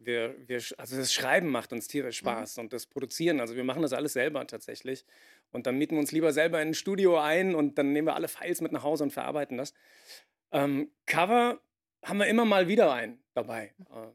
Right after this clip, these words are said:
Speaker 1: und einen gibt's sogar im Netz. Ich weiß gar nicht, ob ich das sagen sollte. Ice Ice Baby heißt das Ding. <laughs>
Speaker 2: Mhm.
Speaker 1: Äh,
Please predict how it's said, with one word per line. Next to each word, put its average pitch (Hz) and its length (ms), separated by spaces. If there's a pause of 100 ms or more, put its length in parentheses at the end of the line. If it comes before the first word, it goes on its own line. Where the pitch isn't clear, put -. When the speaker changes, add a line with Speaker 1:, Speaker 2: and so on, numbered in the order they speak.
(160)
Speaker 1:
und 135 160
einen 156 200
gibt's - 160
sogar 143 200
im 127 100
Netz. 139 360
Ich - 60
weiß - 140
gar 110 100
nicht, 107 120
ob 107 80
ich 101 80
das 104 120
sagen 120 240
sollte. 110 440
Ice 117 180
Ice 107 120
Baby 117 240
heißt 110 200
das 113 140
Ding. - 200
<laughs> 214 960
Speaker 2:
Mhm. 190 440
Speaker 1:
Äh, 151 320